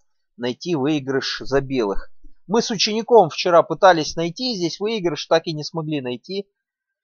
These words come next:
Я, кстати, нашёл интересный вариант, ложный след. Ну, вначале покажу ложный след, смотрите. Э, я сыграл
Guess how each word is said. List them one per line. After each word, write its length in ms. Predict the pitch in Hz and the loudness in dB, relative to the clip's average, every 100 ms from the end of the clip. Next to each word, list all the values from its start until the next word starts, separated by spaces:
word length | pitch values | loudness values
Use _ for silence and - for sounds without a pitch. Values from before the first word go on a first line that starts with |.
| _ _ | _ _
Я, 160 | - 175 | 6 6
кстати, 300 | - 208 190 | 6 2 2
нашёл 420 | 185 - 214 196 | 0 2 6 6
интересный 520 | 165 185 190 185 175 | 4 2 2 0 0
вариант, 420 | 156 170 220 233 - | 2 6 6 4 -2
ложный 420 | 156 180 160 160 | 0 0 0 -6
след. 360 | - 147 120 92 _ _ _ - | -6 -2 -2 -4 _ _ _ -2
Ну, 140 | 208 | 2
вначале 420 | 196 185 214 190 | 2 6 6 6
покажу 560 | - 151 156 160 170 - | 2 -2 -2 -2 -2 -4
ложный 400 | 139 160 143 143 | 0 0 0 -4
след, 280 | - 135 107 | -6 -4 -6
смотрите. 520 | - 123 127 113 82 - - _ _ _ _ _ _ _ - - - _ _ _ _ _ _ _ | -4 -8 -4 -6 -6 -12 -16 _ _ _ _ _ _ _ -18 -18 -20 _ _ _ _ _ _ _
Э, 260 | 127 123 120 | 4 6 8
я 240 | 120 208 | 8 8
сыграл 680 | 233 185 143 196 196 190 - | 8 2 4 10 10 8 0